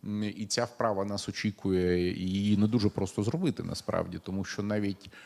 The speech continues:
там, умовно кажучи, митна інформація щодо кількості завезеного обладнання зараз не є там до кінця адекватною, тому що, ну, ні для кого не секрет, був період, коли просто заїжджала фура,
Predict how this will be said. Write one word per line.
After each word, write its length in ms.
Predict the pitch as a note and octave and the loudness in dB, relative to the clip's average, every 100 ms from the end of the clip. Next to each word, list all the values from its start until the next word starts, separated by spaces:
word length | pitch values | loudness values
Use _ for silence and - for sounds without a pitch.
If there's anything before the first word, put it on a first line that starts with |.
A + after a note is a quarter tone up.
| - - - | -20 -20 -6
там, 200 | F#2+ F#2+ | -2 -2
умовно 380 | G2+ G#2+ G2+ F#2+ | 0 0 0 -2
кажучи, 520 | G#2 F#2+ F#2+ - F#2+ | -2 -2 -4 -2 0
митна 420 | G2+ A2 G#2+ F#2+ | 2 0 0 -4
інформація 760 | F#2+ F#2+ G2 G2 F#2+ F2+ - F2+ | -2 -2 -4 -2 -2 -4 -4 -4
щодо 280 | - F#2 F2+ | -4 -6 -4
кількості 520 | G2+ F#2 G2 - F2+ | -6 -6 -8 -6 -2
завезеного 760 | F#2 F2+ F#2 F#2 F#2 F#2 G2 | 2 4 4 2 0 -2 -2
обладнання 600 | F#2+ A#2 F3+ F3 B2+ A2 F#2+ | -2 0 0 0 -2 -2 0
зараз 420 | G2+ A2 G2+ F#2 | 0 0 0 -2
не 140 | F#2+ | -2
є 160 | G2 G2+ | 0 -2
там 200 | - F2+ | -2 -2
до 120 | F#2 | -4
кінця 400 | - F#2+ - G2 | -6 -6 0 2
адекватною, 680 | F#2+ G2 D3+ G#3 - B2+ G#2+ | 2 -2 0 0 0 -2 0
тому 280 | A2+ G#2+ A2 | -2 -4 -4
що, 200 | - G2+ | -4 -4
ну, 140 | G2+ | -4
ні 120 | F#2+ | -4
для 140 | G2 F#2+ | -4 -4
кого 300 | A2+ G#2 G#2 | -4 -4 -4
не 100 | G2+ | -4
секрет, 380 | G2 - C#3 | -6 -4 -4
був 220 | A2+ G2+ - | -2 -4 -4
період, 460 | G2+ G#2 B2 G#2+ | -2 2 2 0
коли 240 | - F#2 F#2+ | -2 -4 -4
просто 360 | G2 G2 F#2 | -4 -6 -6
заїжджала 540 | F2+ G2+ F#2+ G#2 F#2 F#2 | -4 -2 0 0 0 -2
фура, 420 | - G2 F2+ | -4 -4 -4